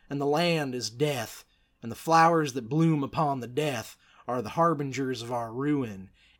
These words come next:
et cetera, and so forth. And, ugh. Anyway, I tell you all that to say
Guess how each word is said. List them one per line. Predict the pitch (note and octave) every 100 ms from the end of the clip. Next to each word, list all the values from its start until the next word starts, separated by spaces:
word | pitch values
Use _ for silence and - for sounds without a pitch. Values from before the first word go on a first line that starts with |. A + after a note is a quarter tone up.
| -
et | E3 -
cetera, | - F3+ D#3 B2 A#2+ B2+ -
and | C#3 B2+
so | - D#3 C3
forth. | - A#2 G2 E2 - -
And, | E3 D#3+ D3+ D3 - _ _ _ _ _ _ _ _ _ _
ugh. | E3+ E3 C3+ - - - -
Anyway, | A#3+ A#3+ F3+ A2 - _ _ _ _ _ _ _ _ _ -
I | A2
tell | - G3+
you | G#3+
all | G3+ G#3
that | F#3+ F#3+
to | F#3+
say | F3 - D#3 D#3 D#3